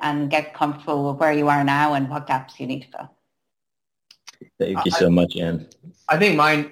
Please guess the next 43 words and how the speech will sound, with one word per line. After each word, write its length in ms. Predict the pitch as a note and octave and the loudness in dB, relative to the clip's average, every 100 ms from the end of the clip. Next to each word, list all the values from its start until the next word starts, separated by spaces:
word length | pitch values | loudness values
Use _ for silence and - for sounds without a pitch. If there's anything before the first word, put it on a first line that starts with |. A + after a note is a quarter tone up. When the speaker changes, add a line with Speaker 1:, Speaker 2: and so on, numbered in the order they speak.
| - | -8
Speaker 3:
I 80 | C#3+ | -4
think 180 | F3 C#3 | -4 0
mine 260 | C3 C3+ | 0 2
is 180 | B2 A#2 | -2 -4
probably, 360 | C3 A#2+ A#2 - | -4 -2 -4 -10
is 320 | B2+ A#2 A2 | -10 -10 -10
just 240 | - A#2+ - | -12 -10 0
going 160 | B2+ | 2
on 160 | B2 B2 | 4 2
to, 400 | B2 A#2 A2+ A2 | 2 2 2 0
uh, 540 | A#2+ A2+ A2 A2+ A2+ A#2 | 0 2 4 2 0 0
V 160 | B2+ | 0
B 160 | B2+ B2 | 2 4
R 180 | A#2 A#2+ | 4 4
O 140 | A#2+ | 2
and 120 | A2+ | 0
looking 260 | A#2+ B2 B2 | -4 -4 -4
for 220 | A#2+ A#2 | -2 0
a 100 | A2+ | 0
Vermont, 560 | A#2 A2+ A2+ A#2 A2+ - - | -2 -2 0 0 -2 -8 -8
like 140 | A2+ | 0
a, 340 | A2+ A2 A2 - | 2 2 0 -2
like 180 | A#2+ A#2+ | -2 0
a, 340 | A2+ A2 - | 0 -2 -8
like 160 | B2 A2+ | -10 -4
a 200 | A2 A2+ | -4 0
log 320 | B2+ B2+ B2 | 4 4 4
cabin 380 | - B2+ B2+ A#2 | 0 0 2 -2
or 80 | A#2 | -4
something. 500 | A2+ A2+ A2+ A2+ A#2 | -8 -6 -6 -8 -6
And, 100 | B2+ | -4
but 100 | B2+ | 2
no, 220 | D3 C#3+ | 4 4
um, 400 | D3 C#3+ C#3 C3+ _ _ _ _ _ _ - | 4 4 2 -4 _ _ _ _ _ _ 0
I, 300 | F#3 G3+ C4+ | 2 4 4
I 80 | |
would, 260 | F4+ - - - - G3+ | 2 -4 -10 -20 -8 0
I 140 | B3+ | 2
would 140 | F#4+ | 2
think 280 | - C#4+ A3+ | 0 -4 0
that 500 | G3 E3 - - - | 0 0 -2 -20 -8
getting 560 | E3 F#3+ A#3+ B3 A#3+ A#3 | 0 2 4 4 2 -2
to 760 | - F3+ E3 D#3+ D#3+ E3 E3 | -6 -2 -2 0 -2 -4 -8